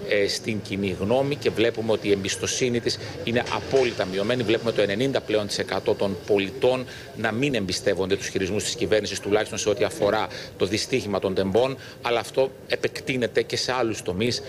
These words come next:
στο πώς διαχειρίζεται η κυβέρνηση την υγεία, την παιδεία, την ακρίβεια και μια σειρά από κρίσιμα ζητήματα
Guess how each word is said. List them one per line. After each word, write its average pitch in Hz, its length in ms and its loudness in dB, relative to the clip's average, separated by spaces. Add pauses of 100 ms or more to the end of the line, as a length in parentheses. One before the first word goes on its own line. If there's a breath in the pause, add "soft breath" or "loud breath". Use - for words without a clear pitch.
στο - 160 2
πώς 120 180 2
διαχειρίζεται 101 560 0
η 92 40 0
κυβέρνηση 92 560 0
την 85 180 -4
υγεία, 107 440 0 (240 loud breath)
την 110 180 -2
παιδεία, 113 500 4 (180)
την 113 120 -2
ακρίβεια 110 540 0
και 107 140 -2
μια 123 140 0
σειρά 117 440 2
από 117 240 -2
κρίσιμα 117 460 0
ζητήματα 117 480 0